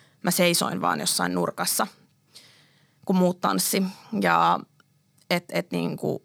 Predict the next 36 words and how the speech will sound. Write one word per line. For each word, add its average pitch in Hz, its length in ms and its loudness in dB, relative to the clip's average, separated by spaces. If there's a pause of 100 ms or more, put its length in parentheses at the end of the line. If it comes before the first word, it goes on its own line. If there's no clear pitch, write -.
onko 165 160 -2
se 185 100 0
mulle 156 260 -2
vaikeeta 127 500 -4
ja - 100 -6
näin. - 260 -4
Ja 196 60 -4
sit - 180 -10
me - 60 -6
jotenkin 190 360 -4
puhuttiin 220 460 2
siitä 208 320 4
ja 190 120 6
sovittiin, 185 420 -2
että - 120 -6
mä - 60 2
lopetan - 360 -2
ne - 80 -6
tunnit - 340 -6
sitten. 107 340 -4
Ja, 135 120 0 (440)
ja 190 140 -4
tota, 190 360 2 (1300)
mut 214 120 2
si-, 240 180 4
siitä 247 260 0
tuli 226 180 4
kans 220 220 4
niin 220 240 6
järkyttävä 233 500 2
taas 185 240 4
kerran 180 280 0
semmonen, 175 360 0
niinku, 175 420 0 (520)
ää, 170 400 4
epäonnistumisi-, 185 1400 0